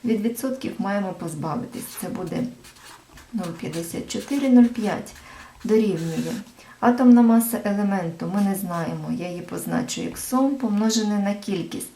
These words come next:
В гідроксиді його один атом, і молекулярна маса цього гідроксиду буде дорівнювати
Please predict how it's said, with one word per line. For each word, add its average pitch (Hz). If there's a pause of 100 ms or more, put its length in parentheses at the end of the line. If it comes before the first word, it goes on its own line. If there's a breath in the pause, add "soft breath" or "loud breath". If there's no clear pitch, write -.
(320 loud breath)
В 180
гідроксиді 196
його 175
один 170
атом, 247 (400 loud breath)
і 226
молекулярна 226
маса 185 (240)
цього 190 (540)
гідроксиду 196
буде 208
дорівнювати 175